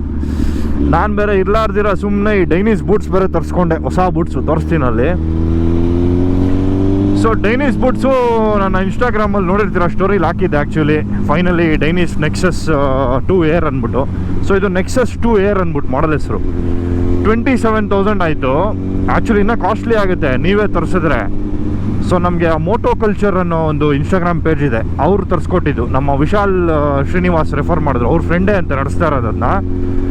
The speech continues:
So, ಅವ್ರ ಮೂಲಕ ತರಿಸ್ಕೊಟ್ರು. ಎರಡ್ರದ್ದು Instagram ಲಿಂಕ್ ಹಾಕಿರ್ತೀನಿ ಡಿಸ್ಕ್ರಿಪ್ಷನಲ್ಲಿ, ಚೆಕ್ ಮಾಡ್ರಿ. ವಿಶಾಲ್ ಶ್ರೀನಿವಾಸ್ ಅವ್ರದ್ದು, ಮೋಟೋ ಕಲ್ಚರ್ ಇಬ್ಬರದು. ಅಕಸ್ಮಾತ್ ನಿಮ್ಗೆ ಏನಾರ ಬೈಕ್ ಪಾರ್ಟ್ಸು, ಗೇರ್ಸ್ ಏನಾದರೂ ಬೇಕಿದ್ರೆ ಇವ್ರ ಹತ್ರ ತರಿಸ್ಕೊಳ್ರಿ,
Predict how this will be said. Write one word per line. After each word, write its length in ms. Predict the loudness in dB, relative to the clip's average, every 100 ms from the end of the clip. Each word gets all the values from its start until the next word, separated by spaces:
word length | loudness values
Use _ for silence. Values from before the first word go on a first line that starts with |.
| 0 0 0 0 0 0
So, 60 |
ಅವ್ರ 220 | 2 2 0
ಮೂಲಕ 280 | 0 0
ತರಿಸ್ಕೊಟ್ರು. 840 | 0 0 -2 0 -2 0 -2 -2 0
ಎರಡ್ರದ್ದು 640 | 2 2 0 0 2 2
Instagram 840 | 0 0 0 0 0 0 0 0 2
ಲಿಂಕ್ 220 | 2 0
ಹಾಕಿರ್ತೀನಿ 840 | 0 0 0 0 0 0 -2 0
ಡಿಸ್ಕ್ರಿಪ್ಷನಲ್ಲಿ, 580 | 0 2 0 0 -2 0
ಚೆಕ್ 180 | -2 0
ಮಾಡ್ರಿ. 240 | 0 2
ವಿಶಾಲ್ 380 | 0 2 2 0
ಶ್ರೀನಿವಾಸ್ 500 | 0 0 0 0 0
ಅವ್ರದ್ದು, 440 | 0 2 2 0 0
ಮೋಟೋ 240 | 0 0
ಕಲ್ಚರ್ 320 | 0 0 0
ಇಬ್ಬರದು. 320 | 0 0 0 0 0 -2 0 0 0 0 0 0 0
ಅಕಸ್ಮಾತ್ 400 | 0 0 0 0
ನಿಮ್ಗೆ 260 | 0 0
ಏನಾರ 220 | 0 0 0
ಬೈಕ್ 320 | 0 0 0
ಪಾರ್ಟ್ಸು, 560 | 0 0 0 0 0
ಗೇರ್ಸ್ 400 | 0 0 0 0
ಏನಾದರೂ 380 | 0 0 0 0
ಬೇಕಿದ್ರೆ 800 | 0 0 0 0 0 0 -2 -2 -2 -2 0
ಇವ್ರ 180 | 2 2
ಹತ್ರ 280 | 0 0 0
ತರಿಸ್ಕೊಳ್ರಿ, 440 | 0 0 0